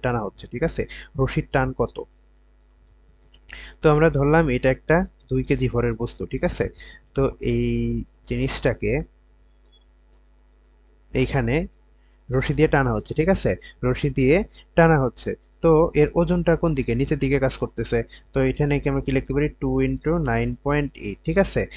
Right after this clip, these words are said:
আবার এদিকে সে কি, আহ, কত ত্বরণে টানছে? যে A is equal to one meter per second square ত্বরণে এদিকে টানতেছে, ঠিক আছে? রশির টান কত হবে? তো রশির টান কোন দিকে কাজ করতেছে? এইদিকে। এটাকে আমরা ধরলাম টি। তো ultimately আমরা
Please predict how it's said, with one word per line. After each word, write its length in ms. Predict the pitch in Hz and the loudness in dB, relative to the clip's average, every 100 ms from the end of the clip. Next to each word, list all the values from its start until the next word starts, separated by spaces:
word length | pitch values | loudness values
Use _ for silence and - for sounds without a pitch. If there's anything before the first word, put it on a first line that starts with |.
| - - | -6 0
আবার 140 | 135 143 | 2 4
এদিকে 280 | 139 160 170 160 | 2 0 0 0
সে 80 | 160 160 | -2 0
কি, 120 | 165 156 - 143 | -2 -2 -6 -4
আহ, 100 | 143 | -2
কত 120 | 165 165 165 | 0 0 4
ত্বরণে 240 | 160 156 156 | 4 4 0
টানছে? 260 | 151 - 196 147 | 0 0 0 2
যে 60 | 143 151 | 0 0
A 40 | 160 | 0
is 80 | 151 143 | 0 0
equal 200 | 160 156 - | 0 0 -2
to 80 | 202 - 143 135 | -4 -4 -2 0
one 120 | 139 143 143 - _ 123 | 0 -4 -8 -10 _ -4
meter 320 | 127 - 135 135 - | -2 0 0 0 0
per 200 | 127 175 - - - - - | 2 2 0 -18 -20 -16 0
second 340 | 143 127 165 - 135 | 2 4 0 0 -6
square 280 | - 113 95 - | -2 -2 0 0
ত্বরণে 300 | 127 131 185 | -2 0 -2
এদিকে 200 | 156 123 127 | -2 -4 -2
টানতেছে, 280 | 113 - 113 | -4 -4 -6
ঠিক 80 | 156 175 | -2 -2
আছে? 100 | 120 | -2
রশির 260 | 120 - 165 _ | -4 -4 -6 _
টান 140 | 143 180 - - - 156 | 0 0 -4 -16 -2 -2
কত 120 | 151 113 | 0 -2
হবে? 140 | 101 101 | -4 -4
তো 40 | 123 | -2
রশির 200 | 127 147 | -2 -2
টান 120 | 160 151 | -4 -2
কোন 80 | 156 | -2
দিকে 140 | 147 147 | -2 -2
কাজ 80 | 156 - | -2 -2
করতেছে? 280 | 147 156 - 139 | -6 -4 -2 0
এইদিকে। 260 | 135 160 180 | -2 -4 -6
এটাকে 180 | 135 131 135 | -4 -4 -2
আমরা 100 | 131 | -2
ধরলাম 200 | 143 139 139 - | -2 -2 -4 -4
টি। 120 | 143 92 - - - | -4 -4 -10 -6 2
তো 60 | 160 170 - | 4 2 2
ultimately 540 | 156 180 175 175 175 135 151 143 | 2 4 2 2 2 2 0 -2
আমরা 180 | 151 | 2